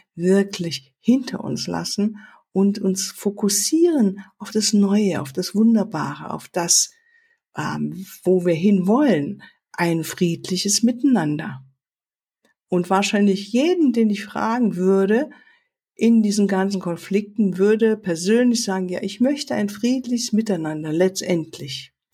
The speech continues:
Nur der Weg ist wohl kontrovers zu diskutieren. Da möchte ich mich jetzt gar nicht drauf einlassen, weil ich bin kein Politiker, ich bin keine Diplomatin, ich weiß nicht um diese Zusammenhänge, was da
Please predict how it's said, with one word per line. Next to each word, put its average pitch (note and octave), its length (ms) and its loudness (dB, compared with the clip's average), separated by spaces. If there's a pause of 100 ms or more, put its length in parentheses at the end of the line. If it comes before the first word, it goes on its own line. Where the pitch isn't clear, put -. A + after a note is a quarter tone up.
(440)
Nur G#3+ 160 4
der A3 220 4
Weg A3 500 2 (280)
ist - 520 0
wohl F3 500 2 (420)
kontrovers F3+ 720 0
zu F3+ 100 -4
diskutieren. F3+ 920 -4 (300)
Da F3+ 160 2
möchte G3+ 320 2
ich F#3+ 100 -4
mich F#3+ 140 2
jetzt F#3 200 0
gar E3+ 160 -2
nicht F3+ 220 -4
drauf E3 140 -10
einlassen, A#3+ 500 2
weil F3+ 100 2
ich - 120 -6
bin G3+ 220 2
kein F#3 240 -4
Politiker, A3 640 -2
ich - 240 -10
bin F#3+ 160 2
keine F3+ 320 -2
Diplomatin, F#3 800 -4
ich F#3 140 -10
weiß - 300 2
nicht - 260 -2 (320)
um G3 180 2
diese F#3+ 280 2
Zusammenhänge, G3+ 840 2
was F#3+ 260 -6
da F#3 300 -4